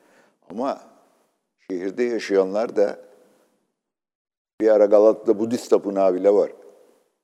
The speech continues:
Tek düze değil. Heteroks bir yapı var. Fazla homojen yapılar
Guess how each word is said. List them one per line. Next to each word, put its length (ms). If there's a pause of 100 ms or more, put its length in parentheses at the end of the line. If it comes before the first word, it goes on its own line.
(1000)
Tek 300
düze 280
değil. 160 (1120)
Heteroks 600
bir 360 (520)
yapı 300
var. 120 (2000)
Fazla 340
homojen 500
yapılar 520